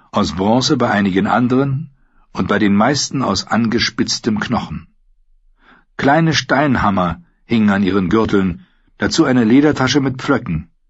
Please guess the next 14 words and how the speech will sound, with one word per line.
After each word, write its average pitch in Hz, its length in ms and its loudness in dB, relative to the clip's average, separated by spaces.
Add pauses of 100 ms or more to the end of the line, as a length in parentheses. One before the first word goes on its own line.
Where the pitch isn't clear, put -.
(520)
Ihre 85 280 2
Eisbeile 107 720 0
waren 95 260 0
Geweihstücke 107 720 0
mit 98 240 -4
angespitzten 104 720 -2
Enden, 110 480 0
die 80 100 -4
mit 82 160 -6
Fellstreifen 92 760 -2
an 87 180 -2
Holzgriffen 113 540 -2
befestigt 82 580 -4
waren. 71 420 -4